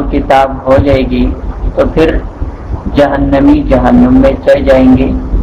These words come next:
تو گویا اللہ رب العزت فرما رہے ہیں کہ یہ لوگ قیامت اور دوبارہ اٹھنے کا انکار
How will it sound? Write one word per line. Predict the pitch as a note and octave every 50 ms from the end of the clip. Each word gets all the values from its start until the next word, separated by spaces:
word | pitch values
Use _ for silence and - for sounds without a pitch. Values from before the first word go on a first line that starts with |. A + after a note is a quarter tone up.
| - - - - - - - - - - - - - - - - - - - - - - - - - - -
تو | E3+
گویا | C#3+ D#3+ E3 F3 G3 G3+ D#3
اللہ | E3 D#3+ D3+ D#3+ E3+
رب | F3+ F3+ E3 D3 D#3
العزت | D#3+ D#3 D#3+ D3 E3 E3 - -
فرما | - D3+ C#3 C#3 C#3 C#3 D3 D3+
رہے | E3+
ہیں | F3 F3
کہ | - F3
یہ | D#3+ D3 D#3 D#3
لوگ | D3 C#3+ D3+ E3+ F3+ C#3+ C#3+ - - -
قیامت | D#3+ D3 C#3+ C#3+ C#3+ D3+ F3 F3+ - - - - - - - - - - - - - - - - - - - - - - - -
اور | D#3+ D#3 D3+ D#3 D#3 D3+ D3+ C#3+ C#3+ D3 C#3+ C3+ - - - C3
دوبارہ | D3+ D3 C#3+ D#3+ D#3 D#3 D#3+
اٹھنے | E3+ F3 - - D#3+ - - F3+ E3+ F3 F3+ F3+
کا | F3 F3 E3+
انکار | E3 E3 D3+ D3 D3 C#3+ C#3 D#3 D3+ D#3 E3 F3